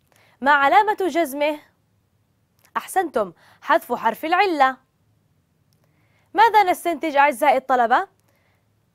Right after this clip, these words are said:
ممتاز، نستنتج أن علامة جزم الفعل المضارع معتل الآخر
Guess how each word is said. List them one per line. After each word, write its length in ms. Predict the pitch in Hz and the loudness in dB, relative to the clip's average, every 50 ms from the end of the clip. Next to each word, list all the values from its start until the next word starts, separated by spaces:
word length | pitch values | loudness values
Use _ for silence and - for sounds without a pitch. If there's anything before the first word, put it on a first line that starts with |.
| _ - | _ -8
ممتاز، 500 | 359 370 - - 262 226 202 190 - _ _ - | -8 -6 0 2 2 2 2 -2 -8 _ _ -12
نستنتج 520 | 233 226 - - 359 392 392 415 359 311 | -12 -10 -2 -2 -2 0 0 -2 0 0
أن 220 | - - 269 262 247 | 0 0 0 0 0
علامة 440 | 220 208 220 262 370 403 415 427 - | -2 0 2 2 2 2 0 -2 -2
جزم 300 | 381 330 330 277 302 330 | -2 -4 -4 -6 -6 -8
الفعل 360 | 320 254 - 320 302 294 277 | -8 -8 -4 -2 -2 0 -2
المضارع 580 | 269 247 240 226 214 285 330 359 370 349 339 320 | -2 -4 -4 -4 0 2 2 2 0 0 -4 -2
معتل 400 | 294 269 240 240 330 359 339 359 | -2 -4 -6 -4 -4 -4 -4 -4
الآخر 580 | 359 302 - 240 240 214 - 233 240 285 302 | -4 -2 -2 -2 -2 -2 -2 -4 -6 -6 -8